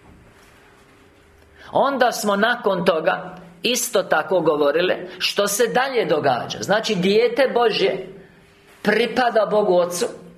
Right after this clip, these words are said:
Više nema starog gospodara kojim je služio, zato što je vršio njegovu volju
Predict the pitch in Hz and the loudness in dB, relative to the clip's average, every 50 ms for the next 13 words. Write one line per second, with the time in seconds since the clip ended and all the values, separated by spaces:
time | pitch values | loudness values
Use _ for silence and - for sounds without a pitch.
0 | - _ _ _ _ _ _ _ _ _ _ _ _ _ _ _ _ _ _ _ | -20 _ _ _ _ _ _ _ _ _ _ _ _ _ _ _ _ _ _ _
1 | _ _ _ _ _ _ _ _ _ - - - - - 131 139 170 240 247 - | _ _ _ _ _ _ _ _ _ -20 -20 -20 -16 -10 -6 -2 0 0 2 0
2 | - 247 220 208 214 208 226 240 254 247 240 220 - - - - 240 247 247 247 | 0 0 0 0 0 0 2 2 2 2 2 0 0 -4 -2 0 2 2 2 2
3 | 233 214 185 180 185 175 185 - 202 202 175 175 170 175 185 202 202 196 - 214 | 2 0 0 0 0 0 0 0 0 2 2 4 2 4 2 2 0 2 2 2
4 | 220 220 214 208 202 196 - 220 202 185 185 185 175 196 214 - - - - - | 2 4 2 2 0 0 0 0 0 2 2 2 2 2 2 0 -2 -4 -12 -14
5 | - - - - - 127 - 185 190 185 - 208 196 - - 208 190 175 180 202 | -18 -20 -18 -10 -6 -2 0 0 0 0 0 0 0 2 2 2 2 2 0 0
6 | 196 - - 220 208 190 180 175 180 180 196 190 175 165 156 160 160 156 160 165 | 0 -2 -2 -2 -2 -2 0 -2 0 2 0 0 0 0 0 2 0 2 0 -2